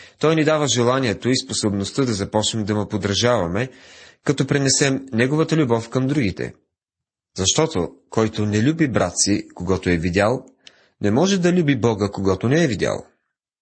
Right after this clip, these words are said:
И в това има истинска логика, наше време е пълно с религиозно лицемерие и безсмислие, дори в здравите църкви. Ако не обичаме брата,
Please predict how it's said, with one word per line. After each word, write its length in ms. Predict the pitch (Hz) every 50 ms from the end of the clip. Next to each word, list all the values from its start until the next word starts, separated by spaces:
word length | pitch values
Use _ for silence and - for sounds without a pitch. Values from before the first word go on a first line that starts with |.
| _ _ _ _ _ _ _ _ _ _ - _ - - - _ _ _
И 460 | - - 113 107 98 95 92 90 - - - - -
в 160 | 101 104 101 - -
това 220 | - 113 110 110
има 340 | 104 101 98 95 95 90 - - - _ _ _ _ _ _ _ -
истинска 400 | 107 - - 104 - - - 143
логика, 500 | 143 151 151 120 90 - - - 78 - _ _ _ _ _ _ _ _ -
наше 260 | 120 120 123 - 127
време 380 | 113 123 131 127 123 127 135 131 -
е 180 | 127 123 127
пълно 280 | - 165 156 151 147 135
с 140 | - - 135
религиозно 580 | 127 123 123 113 117 123 123 117 107 113 107
лицемерие 600 | 104 104 - - 110 110 123 127 120 107 101 104 110 -
и 100 | 120 110
безсмислие, 680 | 98 101 101 - - 120 117 - - 95 95 104 120 120 - - - - - - - _ _ -
дори 280 | 113 110 120 139 147
в 160 | 135 135 127 - - - - -
здравите 500 | 104 101 98 120 131 139 131 113 - 87
църкви. 500 | - - 95 - - - - - - _ _ _ _ _ _ _ _ _ _ _ _ _ _ _ _ _ _ -
Ако 240 | - - - - 101
не 80 | 101
обичаме 440 | 104 104 131 135 135 131 123 113 95
брата, 520 | 90 - 104 101 - - 131 151 - -